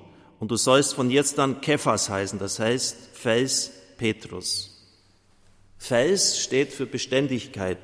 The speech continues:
für Dauer, letztlich damit auch für Treue.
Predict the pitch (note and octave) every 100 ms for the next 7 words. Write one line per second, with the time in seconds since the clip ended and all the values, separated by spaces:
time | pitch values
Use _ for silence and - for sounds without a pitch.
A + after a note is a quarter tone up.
0 | - - G2 F#2 G#2 B2+ G2+ - - -
1 | - - - - _ _ _ _ _ G#2+
2 | G#2+ - A#2 - A#2 A#2+ D#2+ G2+ A2 -
3 | A2 G#2 - G#2 A2+ G#2